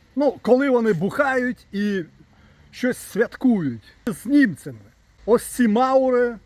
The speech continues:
цього бившого шляхетного замку свідчать о тому, що німці постійно були автономні. Вони захищалися від бидли, котра до них лізла постійно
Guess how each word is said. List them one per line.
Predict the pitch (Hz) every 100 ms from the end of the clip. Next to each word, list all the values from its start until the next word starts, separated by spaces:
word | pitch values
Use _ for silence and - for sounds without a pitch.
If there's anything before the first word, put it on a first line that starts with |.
| -
цього | 254 208 220 165
бившого | 123 123 269 151 202 160
шляхетного | 139 196 196 202 180 180 139 139
замку | 123 269 240 240 226 - _ _ -
свідчать | - 277 277 285 247 - _ _ -
о | 240
тому, | - - 349 339 220 151
що | - 247 220 _
німці | 151 190 330 311 - 190
постійно | - 190 - 277 285
були | 170 262 277 262 - - - _ -
автономні. | 233 262 254 - 269 254 269 285 262 202 202 208 131 101 _ _
Вони | 127 202 269 226
захищалися | 143 110 233 - 254 - - 294 302 247 208 - 330 302 - - _ -
від | 220 143
бидли, | 123 208 277 294 311 311
котра | - 277 285 294 277 233
до | 117 196
них | 214 277 - - -
лізла | 151 208 196 143 151
постійно | 135 185 - - 165 139 123